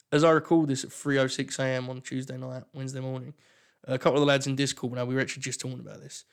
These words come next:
Um, I do not believe Mark was one of these fellas, unless he has a gimmick name. I don't know, Mark. Um, <laughs> anyway, <laughs> how apparent do you think the current curve is between W W E and A E W?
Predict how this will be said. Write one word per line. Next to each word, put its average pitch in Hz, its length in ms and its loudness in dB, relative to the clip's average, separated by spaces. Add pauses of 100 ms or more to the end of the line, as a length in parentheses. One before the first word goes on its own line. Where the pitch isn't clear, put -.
(340)
Um, 127 580 0 (240)
I 147 60 4
do 151 80 6
not 180 100 8
believe 175 180 4
Mark 143 480 2
was 135 260 -6 (600)
one 135 240 -2
of 123 60 -4
these 123 140 -8
fellas, 131 200 -4
unless 147 200 2
he 139 140 -2
has 135 160 0
a 131 40 -2
gimmick 131 300 -4
name. 135 200 -16 (280)
I 151 40 2
don't 147 100 2
know, 127 100 4
Mark. 123 300 -12 (240)
Um, 143 300 2 (160)
<laughs> 880 180 2
anyway, 220 300 6 (240)
<laughs> - 260 -10
how - 880 4
apparent 190 280 8
do 160 60 -2
you 156 60 -4
think - 20 0
the 151 120 2
current 151 280 2
curve 143 200 4
is 135 60 -2
between 139 180 -4
W 135 160 2
W 131 120 -2
E 127 80 -6
and 123 40 -6
A 127 80 -8
E - 20 -10
W? - 260 -18